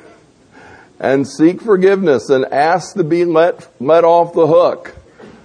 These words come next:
because you've been really stupid and you need to go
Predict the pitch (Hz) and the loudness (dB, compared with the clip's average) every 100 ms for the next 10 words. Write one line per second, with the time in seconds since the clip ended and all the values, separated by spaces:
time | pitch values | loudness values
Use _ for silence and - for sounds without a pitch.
0 | _ _ _ - 117 139 - 160 117 - | _ _ _ -10 -4 -4 -4 -2 -2 -2
1 | 151 160 180 175 139 156 196 196 - 208 | -4 -4 0 2 4 4 4 0 -2 -2
2 | 214 151 120 113 143 170 151 135 151 160 | -2 0 -2 0 -2 -2 -2 0 2 2
3 | 156 - | 0 -4